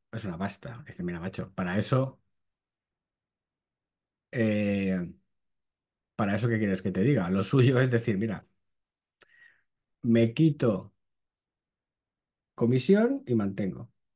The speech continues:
A ver, si tienes un millón o quinientos mil los que tengas de bitcoins, joder, pues no seas tonto.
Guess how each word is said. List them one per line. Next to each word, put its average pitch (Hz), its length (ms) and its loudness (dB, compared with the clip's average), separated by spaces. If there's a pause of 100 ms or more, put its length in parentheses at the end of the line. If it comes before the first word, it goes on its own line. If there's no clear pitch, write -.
(280)
A 117 80 -8
ver, 123 100 0
si 117 160 -4
tienes 185 260 2
un 147 180 0
millón 131 280 2
o 120 40 -2
quinientos 107 380 -2
mil 120 220 0
los 101 400 -4
que 98 100 -4
tengas 117 520 -4
de 113 120 -6
bitcoins, 120 520 -4
joder, 107 320 -8
pues 87 140 -10
no 90 100 -10
seas 113 240 -10
tonto. 113 440 -8